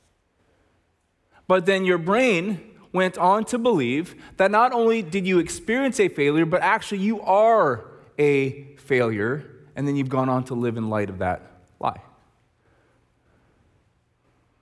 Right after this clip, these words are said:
Like, was there a time in your life that you experienced abuse? And then your brain,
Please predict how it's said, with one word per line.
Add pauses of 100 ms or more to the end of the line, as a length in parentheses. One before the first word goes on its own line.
(440)
Like,
was
there
a
time
in
your
life
that
you
experienced
abuse? (4000)
And
then
your
brain,